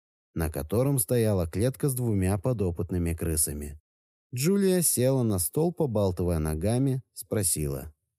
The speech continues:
«Рич, как настроение после бессонной ночи?» «Отлично. И несмотря на то, что поспать удалось всего несколько часов, я полон сил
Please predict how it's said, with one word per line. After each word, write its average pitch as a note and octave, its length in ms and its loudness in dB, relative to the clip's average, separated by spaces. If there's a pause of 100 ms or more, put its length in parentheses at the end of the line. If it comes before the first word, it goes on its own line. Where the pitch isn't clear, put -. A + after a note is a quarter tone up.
(400)
«Рич, F#2 540 -6 (300)
как A#2 260 -4
настроение G#2 580 -2
после E2+ 320 -6
бессонной D2+ 500 -4
ночи?» C2+ 520 -8 (720)
«Отлично. A2 720 -2 (260)
И D3 120 0
несмотря C#3+ 500 0
на A2+ 140 0
то, G2+ 120 -2
что F#2 200 -4
поспать - 480 -4
удалось F#2 360 -2
всего B2+ 420 -2
несколько D#2+ 480 -4
часов, C3+ 420 -2 (400)
я C#3 260 0
полон A2+ 380 0
сил D3+ 420 -2